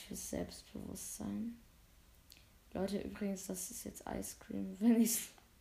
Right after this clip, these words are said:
nicht schon tausendmal gesagt hätte. I don't wanna chase you in the stone. Ja, och Gott, Hilfe. Ähm,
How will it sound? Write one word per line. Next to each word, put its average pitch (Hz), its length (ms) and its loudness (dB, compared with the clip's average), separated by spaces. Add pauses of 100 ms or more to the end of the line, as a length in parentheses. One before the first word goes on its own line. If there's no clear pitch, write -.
nicht - 260 -4
schon - 180 -8
tausendmal - 420 -6
gesagt - 400 -10
hätte. - 240 -8 (1160)
I - 40 -4
don't 208 360 2
wanna 175 120 -4 (160)
chase 185 400 -6
you 185 80 -4
in 180 160 -2
the 180 40 -8
stone. 185 680 -6 (960)
Ja, 208 260 0 (540)
och - 260 -12
Gott, - 240 -8 (220)
Hilfe. 190 340 -6 (960)
Ähm, 214 440 4